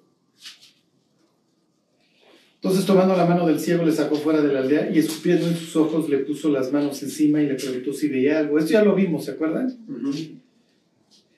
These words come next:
Speaker 1: Él mirando dijo, "Veo a los hombres como árboles, pero los veo que andan". O sea, ya empiezo, ya veo objetos, pero veo borroso. O sea, no veo con claridad.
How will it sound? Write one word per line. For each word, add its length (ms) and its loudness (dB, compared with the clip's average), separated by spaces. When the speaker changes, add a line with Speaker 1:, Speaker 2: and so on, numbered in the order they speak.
Speaker 1:
Él 160 2
mirando 320 6
dijo, 240 2
"Veo 120 4
a 40 2
los 140 0
hombres 280 2
como 220 -2
árboles, 400 0
pero 160 0
los 160 -2
veo 200 2
que 120 0
andan". 300 0
O 60 -10
sea, 200 0
ya 120 2
empiezo, 460 -2
ya 180 2
veo 120 2
objetos, 400 -4
pero 200 0
veo 160 4
borroso. 600 0
O 1400 -20
sea, 120 2
no 160 6
veo 160 4
con 200 -2
claridad. 560 -4